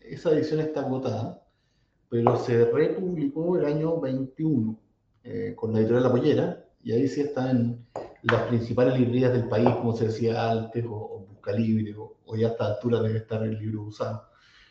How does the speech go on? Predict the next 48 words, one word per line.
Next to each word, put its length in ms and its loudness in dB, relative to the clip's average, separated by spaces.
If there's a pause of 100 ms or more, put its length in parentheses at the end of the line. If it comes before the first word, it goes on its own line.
(180)
Eh, 280 4
así 180 -4
que 60 -2
un 100 4
libro 180 4
más 100 6
o 40 4
menos 160 2
fácil 220 -2
de 60 -4
encontrar. 400 -2
En 80 2
todo 240 2
caso, 240 -6
si 120 -10
alguien, 380 -6
no 120 -14
sé, 180 -14
eh, 600 -14 (380)
no 140 -4
tiene 180 2
una 120 2
posibilidad 360 -4
de 60 -4
leerlo 300 0
por 160 -16
plata 460 -8
o 40 -16
algo 140 -14
así, 300 -10
le 140 -12
mandaré 420 -6
por 160 -10
correo 280 0
el 80 2
P 120 -2
D 180 6
F, 160 2
son, 260 -10
son 180 -8
libros 200 -4
de 60 -2
divulgación 580 2
también, 360 -10
cosa 220 -10
que 60 -12
me 80 -10
escribe. 320 -18